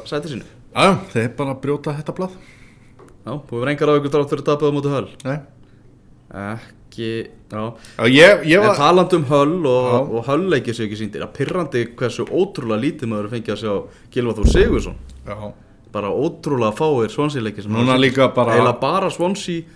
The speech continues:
Speaker 1: á móti toppliðunum, sko.
Speaker 2: Núna líka bara til að árétta, það, við erum ekki að ræða þetta sem einhverja ádeilu á Stöð tvö Sport, við erum að ræða um þetta sem ádeilu á þessa samninga.
Speaker 1: Já, já.
Speaker 2: Þú veist að þessar reglur
Speaker 1: Og
Speaker 2: hjá
Speaker 1: eiginlega bara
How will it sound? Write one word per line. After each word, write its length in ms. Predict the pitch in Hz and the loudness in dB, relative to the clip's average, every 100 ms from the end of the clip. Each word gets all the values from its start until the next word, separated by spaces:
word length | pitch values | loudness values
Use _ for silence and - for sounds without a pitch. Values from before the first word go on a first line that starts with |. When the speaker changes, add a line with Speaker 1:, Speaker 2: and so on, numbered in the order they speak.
| - | -16
Speaker 1:
á 120 | - | -6
móti 520 | 135 165 180 - 170 160 - | 0 2 2 0 -2 -2 -4
toppliðunum, 500 | 196 196 117 80 - | -6 -4 -4 -6 -8
sko. 220 | - - - - | -18 -20 -20 -16
Speaker 2:
Núna 320 | 92 123 131 | -2 0 2
líka 240 | 127 123 113 - 113 | 2 2 0 -2 -4
bara 260 | 123 117 113 - - | -2 0 -2 -6 -16
til 180 | - 120 | -6 -4
að 240 | 110 117 | -4 -2
árétta, 400 | 135 151 147 160 156 123 | 0 0 -2 -4 -6 -4
það, 260 | 110 110 104 | -4 -4 -6
við 160 | 113 | -6
erum 160 | 113 110 | -4 -4
ekki 300 | 117 117 123 | -4 -2 -2
að 80 | 113 | 0
ræða 320 | 117 117 113 | -2 -2 -2
þetta 240 | 110 113 | -4 -6
sem 240 | 104 113 107 | -4 -6 -6
einhverja 300 | 104 104 107 | -6 -6 -4
ádeilu 420 | 117 117 117 107 | -4 -4 -2 -2
á 60 | 101 | -2
Stöð 240 | - 104 | -4 -6
tvö 160 | - 92 | -6 -8
Sport, 400 | - 156 160 - | 0 0 0 -6
við 80 | 107 | -6
erum 160 | 101 | -6
að 160 | 98 92 | -6 -6
ræða 260 | 98 107 110 | -4 -2 -2
um 140 | 107 | -4
þetta 160 | 107 107 | -6 -8
sem 100 | 107 | -6
ádeilu 560 | 107 127 127 120 117 113 | -4 -4 -2 -4 -2 -2
á 40 | |
þessa 220 | 113 135 - | -4 -4 -4
samninga. 420 | 143 104 95 95 - - | -2 -4 -8 -16 -20 -18
Speaker 1:
Já, 180 | - 98 | -8 -4
já. 300 | 98 110 117 | -2 0 2
Speaker 2:
Þú 60 | |
veist 160 | 117 110 | 2 4
að 20 | |
þessar 200 | 117 120 117 | 2 2 2
reglur 380 | 131 - 131 113 | 2 0 0 2
Speaker 1:
Og 60 | |
Speaker 2:
hjá 60 | 135 | 4
Speaker 1:
eiginlega 340 | 123 143 143 139 | 6 6 4 4
bara 260 | 139 135 | 2 2